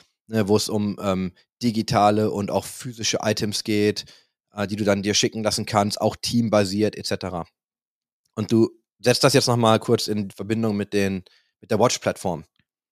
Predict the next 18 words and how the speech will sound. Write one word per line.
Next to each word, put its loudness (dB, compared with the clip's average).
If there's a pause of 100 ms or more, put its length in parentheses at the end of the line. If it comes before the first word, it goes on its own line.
(260)
und -8
wie 0
du 2
die 0
monetarisieren 2
kannst 0
und -8
wie -8
du -4 (480)
ganz 0
transparent 0
sehen 0
kannst, 0 (160)
wie -20
du -18
dein -2
Team -4
unterstützt. -6